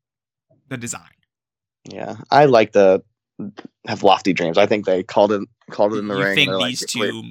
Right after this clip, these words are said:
Speaker 1: meatheads were just like, "We are hyper aware of our, of what's going on here.
Speaker 2: <laughs>
Speaker 1: Let's switch it up on the fly."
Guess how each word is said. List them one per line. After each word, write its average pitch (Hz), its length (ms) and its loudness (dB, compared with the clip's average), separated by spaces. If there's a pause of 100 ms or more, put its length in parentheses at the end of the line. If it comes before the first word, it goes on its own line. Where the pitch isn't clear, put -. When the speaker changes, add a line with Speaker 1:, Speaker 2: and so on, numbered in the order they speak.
(180)
Speaker 1:
meatheads 101 460 -18
were 113 140 -20
just 107 260 -18
like, 101 320 -18 (580)
"We 123 120 -8
are 101 460 -10
hyper 107 640 -12
aware 104 400 -16
of 127 80 -20
our, 127 240 -20 (500)
of 120 140 -14
what's 196 140 0
going 107 240 -2
on 110 180 -4
here. 117 300 -18 (180)
Speaker 2:
<laughs> - 200 -20
Speaker 1:
Let's 117 160 -12
switch - 360 -10
it 107 80 -12
up 117 100 -14
on 104 80 -20
the 101 80 -20
fly." 131 420 -12